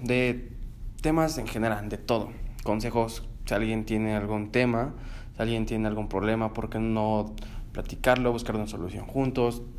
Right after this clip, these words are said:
sin exponer a esa persona, obviamente? Eh, hacer una mesa de, de muchas cosas, consejos de vida, les puedo,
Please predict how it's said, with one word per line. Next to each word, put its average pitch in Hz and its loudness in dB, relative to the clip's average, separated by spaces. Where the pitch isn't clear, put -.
sin 107 0
exponer 113 2
a 104 6
esa 107 -2
persona, 107 0
obviamente? 110 2
Eh, 101 2
hacer 98 2
una 165 6
mesa 143 6
de, 110 2
de 117 4
muchas 139 2
cosas, 110 -4
consejos 107 -2
de 107 -4
vida, 123 4
les 117 0
puedo, 120 2